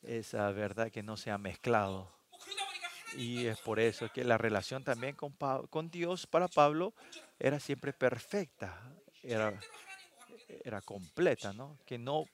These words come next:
no, no rompía esa relación, ¿no? Obediencia, pureza.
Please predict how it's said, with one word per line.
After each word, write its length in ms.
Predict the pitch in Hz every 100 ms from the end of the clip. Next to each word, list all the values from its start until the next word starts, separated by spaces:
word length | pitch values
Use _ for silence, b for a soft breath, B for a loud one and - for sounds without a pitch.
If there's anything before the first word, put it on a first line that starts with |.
| 185
no, 880 | 151 127 127 135 143 147 147 139 - -
no 460 | 131 131 135 139
rompía 560 | 120 120 110 - 180 160
esa 180 | - 110
relación, 560 | 110 92 - 110 98
¿no? 160 | 113 143 _ _ _ _ 90 -
Obediencia, 760 | 107 98 101 120 120 117 117
pureza. 880 | 104 117 107 120 120 110 - 113 113